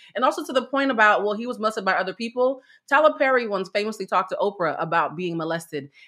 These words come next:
And he said, Oprah said, "Why do you think you've been molested by so many different people?"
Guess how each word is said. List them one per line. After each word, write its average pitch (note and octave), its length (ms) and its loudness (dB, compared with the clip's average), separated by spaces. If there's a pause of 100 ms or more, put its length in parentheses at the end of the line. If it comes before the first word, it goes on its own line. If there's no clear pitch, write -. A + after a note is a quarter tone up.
And F3+ 100 -4
he G#3+ 140 -2
said, B3+ 420 2
Oprah A#3 220 0
said, A3 120 -2
"Why G#3+ 140 2
do D#4 80 -2
you E4 80 -4
think C#4+ 140 -4
you've A3+ 80 -10
been A3 100 0
molested G3 260 -4
by D3 120 -4
so G3 240 -4
many G3 260 -4
different F3 260 -10
people?" F3+ 400 -16